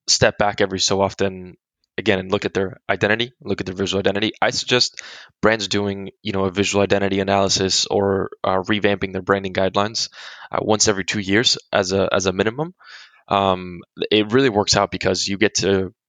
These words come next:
incorporate, you know, any new trend that might be coming along. Um, you get to incorporate anything that's changed in your brand. Um,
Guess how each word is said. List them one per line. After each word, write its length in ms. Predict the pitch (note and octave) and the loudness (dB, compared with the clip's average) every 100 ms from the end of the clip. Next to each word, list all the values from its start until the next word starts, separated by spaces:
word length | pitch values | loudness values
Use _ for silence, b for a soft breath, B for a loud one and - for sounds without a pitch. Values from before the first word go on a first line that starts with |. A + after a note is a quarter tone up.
| _ - | _ -8
incorporate, 600 | G2 - G#2 G2+ G2 F#2 _ - | -6 -2 0 2 2 2 _ -12
you 100 | F2+ | -4
know, 60 | |
any 200 | - A2 | -2 -2
new 180 | G2+ G2 | 0 0
trend 380 | - G#2 G2 F#2+ | 2 0 0 0
that 80 | F2+ | 0
might 160 | F#2+ | 0
be 60 | F2 | -2
coming 300 | - F#2+ F2+ | -8 -8 -4
along. 400 | F#2+ G2+ F#2+ F#2 B B B B | 0 0 0 -4 B B B B
Um, 180 | F#2+ F#2+ | -2 -2
you 80 | G2 | 0
get 140 | A2+ | 0
to 100 | G#2 | 0
incorporate 560 | F#2+ - F2 F#2+ F#2+ F#2 _ | -2 -2 -2 2 2 0 _
anything 340 | G#2+ A2+ A2 F#2+ | -2 -2 -4 -2
that's 180 | F#2+ - | -2 0
changed 340 | - G2 F#2+ | 0 0 -4
in 60 | F#2 | -6
your 120 | F2+ | -2
brand. 420 | F#2+ G2 A2+ B2 B B B B - | 2 2 0 -6 B B B B -2
Um, 300 | F#2+ F#2+ | 0 0